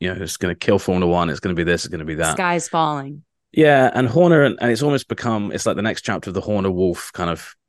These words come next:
Speaker 1: mudslinging contest as well. I'm sure there's, I'm sure there's valid, you know, these are much
Speaker 2: I'd
Speaker 1: smarter
Speaker 2: actually
Speaker 1: people
Speaker 2: pay
Speaker 1: than
Speaker 2: to
Speaker 1: me.
Speaker 2: see that, by the way.
Speaker 1: Yeah, I mean, same. I mean, I think Vegas, that's how they should kick off. It should just be those two mud wrestling, and then <laughs> the, the race starts right after that. That'd be fantastic.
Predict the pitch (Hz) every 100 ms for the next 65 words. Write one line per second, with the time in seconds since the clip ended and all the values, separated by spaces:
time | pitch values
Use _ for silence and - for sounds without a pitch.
0 | - 92 80 - 90 87 85 92 87 87
1 | 85 - 78 90 85 80 _ - - -
2 | - 143 202 165 113 - 113 - 123 101
3 | 104 95 82 _ - 98 87 110 101 92
4 | 107 107 - 107 92 - - 170 180 160
5 | 196 190 143 143 _ - 151 151 156 143
6 | 131 95 - 135 120 - 104 80 - 104
7 | 104 95 104 123 87 110 107 98 - 90
8 | 104 98 92 87 107 110 92 80 69 92
9 | 92 98 - 92 95 92 90 - 90 85
10 | - _ _ 92 87 87 85 _ - -
11 | - 151 113 107 113 151 131 - - -
12 | 107 - 95 82 90 95 92 80 85 85
13 | 85 98 - 82